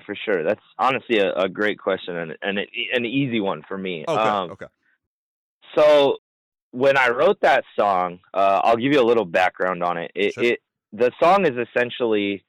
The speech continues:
Speaker 1: obviously the title is Heart Support. It's named after the organization Heart Support.
Speaker 2: Right.
Speaker 1: Uh, I, I wanna make sure that people know that if they somehow didn't make the connection or maybe don't know who they are.
Speaker 2: For sure.
Speaker 1: Uh, a,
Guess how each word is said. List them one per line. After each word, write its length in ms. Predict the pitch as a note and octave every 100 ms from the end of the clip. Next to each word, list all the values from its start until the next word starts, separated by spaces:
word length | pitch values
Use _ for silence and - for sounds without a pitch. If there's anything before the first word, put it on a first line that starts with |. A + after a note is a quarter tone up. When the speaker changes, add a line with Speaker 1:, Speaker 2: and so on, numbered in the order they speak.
| _ _ -
Speaker 1:
obviously 320 | D3 D3+ D3+
the 100 | C3
title 320 | C#3+ D3 D3
is 60 | A#2+
Heart 240 | A#2+ A2+
Support. 440 | A2+ - A#2+ A2+ -
It's 180 | A2 -
named 360 | G#2+ A2+ A#2 G2+
after 320 | F#2+ G2+ A2+
the 100 | G#2+
organization 640 | G#2 G2+ G2 G2 F2+ F#2+
Heart 220 | F#2 F#2+ -
Support. 340 | E2+ G2+ F2+ -
Speaker 2:
Right. 160 | G#2+ - -
Speaker 1:
Uh, 400 | F#2+ F#2 F2+ F#2+ -
I, 240 | F#2+ G#2 G#2
I 240 | - G2+ G2+
wanna 320 | F#2 A2+ G#2
make 220 | G#2 G#2 -
sure 160 | F#2+ F#2
that 120 | E2+ _ -
people 260 | G#2+ G2+ G2
know 220 | F2+ F#2
that 260 | G2 G2 -
if 140 | F2 - _
they 260 | - F#2 F2 _ _ -
somehow 340 | B2 B2 B2 B2
didn't 240 | B2+ B2+
make 160 | C3+ B2
the 80 | C3
connection 460 | B2+ B2 - A#2+
or 80 | G#2+
maybe 240 | A2 G#2+
don't 180 | G#2+ G2
know 140 | F#2+ F#2+
who 100 | G2
they 140 | F2
are. 260 | F#2 F#2+ F#2 _ -
Speaker 2:
For 100 | A2+
sure. 140 | G#2+
Speaker 1:
Uh, 300 | G#2+ F#2+ E2
a, 140 | -